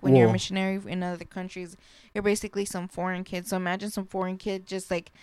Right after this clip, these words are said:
Speaker 1: going into random people's houses, and everybody's just like, "Yeah, like, you know, we don't think about it."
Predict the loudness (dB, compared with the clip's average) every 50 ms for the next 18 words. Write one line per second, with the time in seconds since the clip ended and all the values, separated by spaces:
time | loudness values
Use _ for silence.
0 | -20 -20 -20 -20 -20 _ _ 2 2 2 2 0 -2 -4 -4 -4 -2 -2 -2 -4
1 | -4 -8 -8 -10 -10 -10 -10 -10 -6 -6 -6 -6 -6 -6 -10 -12 -10 -10 -10 -8
2 | -6 -4 -4 -4 -4 -6 -6 -8 -8 -8 -8 -8 -8 -8 -8 -4 -2 0 0 2
3 | 2 2 0 -2 _ _ _ _ _ _ _ _ _ _ _ -20 -20 _ _ -4
4 | 0 2 2 2 2 2 2 0 0 -2 -6 _ _ 0 0 0 0 0 0 2
5 | 2 0 -2 -4 -6 -10